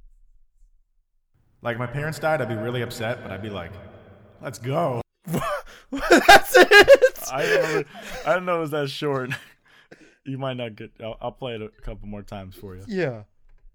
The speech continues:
Speaker 1: Like, my parents died, I'd be really upset, but I'd be like,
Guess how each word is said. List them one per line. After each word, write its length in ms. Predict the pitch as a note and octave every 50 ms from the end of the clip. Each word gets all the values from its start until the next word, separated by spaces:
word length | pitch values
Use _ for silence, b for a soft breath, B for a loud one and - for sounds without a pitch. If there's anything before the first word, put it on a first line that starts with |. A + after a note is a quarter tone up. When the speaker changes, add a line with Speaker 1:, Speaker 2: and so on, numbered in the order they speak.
| - - - - - _ -
Speaker 1:
Like, 160 | A#2+ A#2 A2+
my 80 | B2
parents 320 | A#2+ - C#3+ D3 D#3 D#3 -
died, 200 | D#3+ D#3 D#3 D3
I'd 80 | B2
be 60 | A2+ A2+
really 280 | G#2+ G#2+ A#2+ B2 B2
upset, 380 | A#2 - - - A2+ A2+ B2 G#2+ -
but 80 | G#2
I'd 100 | F#2+ F#2+
be 80 | G#2+ G#2+
like, 220 | G2+ F#2 E2+ F#2+